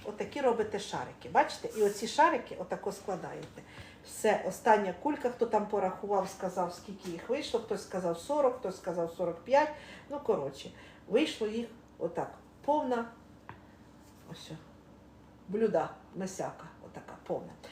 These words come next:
Все. Тепер насипали собі, борошно нам уже не треба. Борошно нам не треба. У мисочку насипали, от у мене тут дві столові ложки кунжута, самого звичайного білого кунжута.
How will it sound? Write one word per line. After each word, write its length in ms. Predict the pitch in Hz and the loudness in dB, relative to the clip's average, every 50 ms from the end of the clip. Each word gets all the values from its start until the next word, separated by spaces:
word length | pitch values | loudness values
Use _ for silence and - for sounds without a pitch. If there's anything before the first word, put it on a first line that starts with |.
| - - - | -14 -10 -8
Все. 260 | - - - 233 - - - - - - - - - - - - | 2 6 8 8 8 6 2 -4 -10 -14 -16 -16 -16 -18 -14 2
Тепер 400 | - 302 311 311 269 220 180 185 185 - - | 4 4 8 10 10 10 10 8 4 0 2
насипали 560 | 226 269 262 - 403 403 403 302 277 277 269 | 2 2 4 6 4 6 8 8 8 8 8
собі, 480 | - - - 262 - 254 254 233 202 196 196 - | 6 4 6 8 8 8 6 4 0 -2 -4 -4
борошно 560 | 175 196 208 226 226 220 208 185 - - 208 196 | -4 4 8 10 10 10 8 4 0 -4 -4 -2
нам 240 | 190 190 180 180 | 0 0 -2 -2
уже 180 | 180 180 185 160 | -2 -2 -2 -2
не 120 | 160 170 | -4 -4
треба. 480 | 165 - 190 196 208 214 202 269 277 311 - - - - - - - - - - - - - - - - - - - - - - - - - - - - - - - - - 202 | -6 -6 -6 -4 -4 -2 0 0 0 0 -2 -6 -12 -18 -20 -20 4 6 6 6 6 4 -4 -12 -18 -10 -8 -6 -6 -4 -4 -4 -6 -6 -10 -14 -16 -18 -16 -16 -16 -16 -14 -8
Борошно 480 | 208 202 202 185 180 180 - - 185 180 170 | -4 0 2 2 2 2 0 -4 -6 -6 -6
нам 120 | 175 170 160 156 156 | -6 -8 -8 -8 -10
не 60 | 160 - - - | -12 -12 -10 -10
треба. 400 | 160 143 147 147 175 202 269 285 - - - - - - - - - | -10 -8 -8 -6 -2 0 0 0 -2 -6 -16 -20 -20 -18 -18 -12 -8
У 60 | 277 | -2
мисочку 500 | 247 233 240 214 - - 226 - - - | 2 4 4 4 2 -2 -8 -6 -6 -2
насипали, 580 | 226 240 262 262 - 247 220 214 - 202 190 196 | 0 0 0 0 2 0 0 2 0 0 -2 0
от 220 | - - 226 - | -2 -2 -2 0
у 40 | 269 | 0
мене 280 | 226 240 277 294 294 254 | 2 2 2 2 0 -4
тут 240 | 262 - 233 202 185 | -4 -6 -6 -6 -4
дві 160 | 208 262 285 | -4 -6 -6
столові 440 | - - - 220 214 226 226 233 220 | -4 -2 0 0 2 2 2 2 2
ложки 360 | 190 208 214 208 - - 208 | 2 2 0 -2 -4 -10 -8
кунжута, 600 | - - 220 208 208 190 196 185 180 - 143 - - - - - - | -4 -2 -2 0 0 0 0 0 -2 -4 -8 -10 -10 -14 -18 -18 -6
самого 420 | - - 269 294 294 269 240 208 | 2 2 4 4 4 4 2 2
звичайного 520 | 208 214 208 - 240 233 233 226 226 214 | 2 0 0 2 2 4 4 4 2 0
білого 280 | 202 - 226 220 220 202 | -2 -2 0 2 2 2
кунжута. 480 | 208 - 220 202 - 196 180 - 165 | 2 0 -2 -4 -4 -6 -8 -6 -8